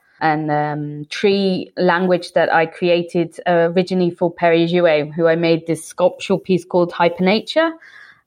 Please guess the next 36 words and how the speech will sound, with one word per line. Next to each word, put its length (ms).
Um, 560
and 220
that 80
we 120
showed 360
it 240
in, 720
first, 520
we, 160
like, 280
launched 380
it 140
in 200
Design 360
Miami, 560
uh, 380
Miami 640
first. 580
And 200
it's 240
a 80
body 320
of 120
work 380
that 180
I 120
really, 480
really 260
enjoyed 420
doing 300
for 100
them. 260
So 280
I, 220
for 100
Niloufar 540